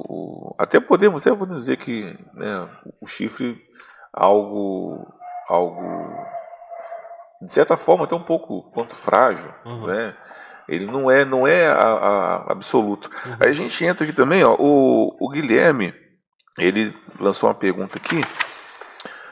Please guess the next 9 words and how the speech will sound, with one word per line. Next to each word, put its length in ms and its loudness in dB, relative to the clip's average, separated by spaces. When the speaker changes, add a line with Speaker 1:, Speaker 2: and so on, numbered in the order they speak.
Speaker 1:
Guilherme 420 4
e 80 -6
Zizi 340 -4
lançou 240 0
uma 60 -4
pergunta 340 2
aqui, 440 2
né? 140 4
Vamos 320 4